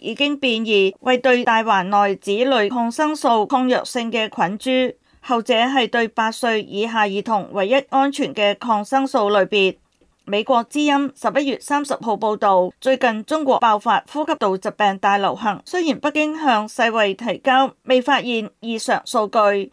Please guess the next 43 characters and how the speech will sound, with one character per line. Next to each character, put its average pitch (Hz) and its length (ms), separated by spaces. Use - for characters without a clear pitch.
但 240 340
唔 226 200
難 196 280
令 220 240
人 202 180
想 202 300
起 220 280
四 240 240
年 220 260
前 208 220
covid 302 420
nineteen 285 480
爆 214 180
發 208 220
初 285 280
期 277 200
嘅 202 160
情 214 280
況， 196 420
亦 233 180
引 208 240
起 208 240
一 254 80
啲 254 260
醫 262 220
學 247 260
專 240 240
家 233 200
關 226 280
注， 185 320
好 277 160
難 277 240
再 208 220
次 208 240
相 294 220
信 220 280
中 277 180
共 208 220
官 247 240
方 247 200
嘅 214 160
講 170 280
法。 190 340